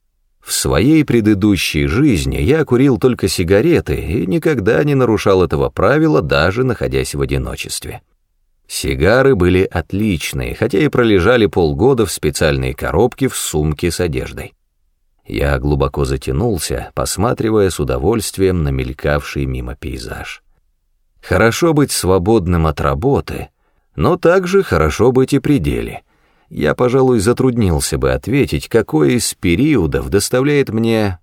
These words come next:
большее удовольствие. У каждого были свои прелести. Моя жизнь настолько отличается от жизни большинства людей нашего общества, что, боюсь,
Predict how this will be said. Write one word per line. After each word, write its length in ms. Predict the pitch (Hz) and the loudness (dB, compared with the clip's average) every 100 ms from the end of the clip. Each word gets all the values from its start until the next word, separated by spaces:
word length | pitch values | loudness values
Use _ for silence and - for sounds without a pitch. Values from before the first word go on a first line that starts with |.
| _ _ - | _ _ -8
большее 680 | 80 92 92 82 - 76 71 | 0 2 4 2 -2 -2 0
удовольствие. 800 | 65 62 58 - - - - - - - - _ _ - | -2 -4 -8 -10 -10 -10 -12 -14 -20 -20 -20 _ _ 0
У 140 | 151 | 0
каждого 600 | 147 120 160 156 160 82 | 2 2 2 0 0 0
были 220 | 120 123 113 | 2 2 0
свои 340 | - 73 67 | 0 -2 -2
прелести. 600 | - 71 62 62 - - - _ _ _ _ _ _ _ _ 62 | -4 -6 -6 -10 -12 -14 -18 _ _ _ _ _ _ _ _ -4
Моя 340 | 71 127 170 | 0 2 2
жизнь 420 | 131 175 151 76 | 2 2 2 0
настолько 600 | 78 104 - 165 139 147 | 0 0 0 -2 0 0
отличается 1000 | - 110 120 117 - 107 107 90 - - | 0 -2 0 -2 0 2 4 2 0 0
от 100 | 73 | 0
жизни 460 | 69 87 98 78 80 | 0 0 0 2 0
большинства 760 | 71 80 76 - 67 - 78 73 | 2 0 -2 -4 -4 -4 -2 0
людей 320 | 67 67 65 | -2 -2 -2
нашего 380 | 65 67 - 62 | -4 -6 -6 -2
общества, 680 | 98 147 - 73 - 65 - | 0 0 -4 -8 -8 -8 -8
что, 240 | - 82 | -4 -2
боюсь, 560 | 71 69 76 135 - | -2 0 0 -2 -4